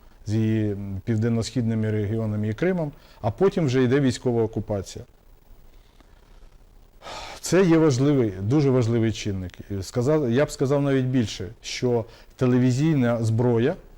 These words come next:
телебачення як зброя в цій війні є більш важливою навіть, ніж танки, гради або найманці і диверсанти. Це дуже важливий чинник, вирішальний чинник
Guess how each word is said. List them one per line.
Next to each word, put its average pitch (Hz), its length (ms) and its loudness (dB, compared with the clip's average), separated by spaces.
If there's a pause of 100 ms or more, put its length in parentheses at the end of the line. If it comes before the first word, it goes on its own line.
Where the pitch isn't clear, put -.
(400)
телебачення 131 540 2
як 117 140 0
зброя 135 480 0
в 131 60 -6
цій 151 240 -2
війні 127 400 2
є 127 180 2
більш 113 460 -2
важливою 123 520 2
навіть, 135 320 -2
ніж 117 160 -4
танки, 127 400 0
гради 110 440 0 (480)
або 110 400 0 (180)
найманці 110 560 -2
і 107 40 -2
диверсанти. 104 640 -6 (680)
Це 135 180 0
дуже 147 320 2
важливий 120 460 2
чинник, 104 500 -6
вирішальний 131 680 0
чинник 170 380 -4